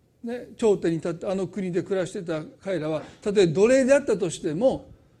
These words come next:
非常にですね、洗練されてましたので、原始的な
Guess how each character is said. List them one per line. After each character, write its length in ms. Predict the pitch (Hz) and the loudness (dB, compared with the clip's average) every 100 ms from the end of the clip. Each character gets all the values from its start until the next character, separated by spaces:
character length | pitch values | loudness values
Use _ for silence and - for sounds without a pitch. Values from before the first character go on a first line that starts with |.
| _ _ | _ _
非 120 | - | -8
常 240 | 311 285 277 | -2 2 4
に 120 | 254 | 4
で 100 | 180 | 0
す 100 | - | -4
ね、 240 | 185 139 - _ _ _ _ _ _ - _ 233 | -8 -10 -14 _ _ _ _ _ _ -20 _ -14
洗 360 | - 294 277 | 0 6 8
練 140 | 277 254 | 8 6
さ 100 | 247 | 4
れ 100 | 233 | 2
て 80 | 240 | 0
ま 100 | 214 | -2
し 80 | |
た 80 | 185 | -4
の 140 | 151 143 | -6 -2
で、 200 | 202 143 - - _ _ _ _ _ _ _ - | -2 -2 -12 -20 _ _ _ _ _ _ _ 0
原 260 | 202 277 262 | 6 8 6
始 120 | - | 2
的 240 | 247 262 | 0 2
な 240 | 240 165 | 2 0